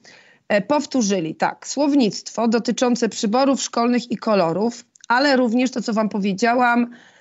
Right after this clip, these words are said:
e, będziemy też powtarzać, słuchajcie,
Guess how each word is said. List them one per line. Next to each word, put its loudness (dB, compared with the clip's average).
e, 2
będziemy 0
też -4
powtarzać, -2
słuchajcie, 0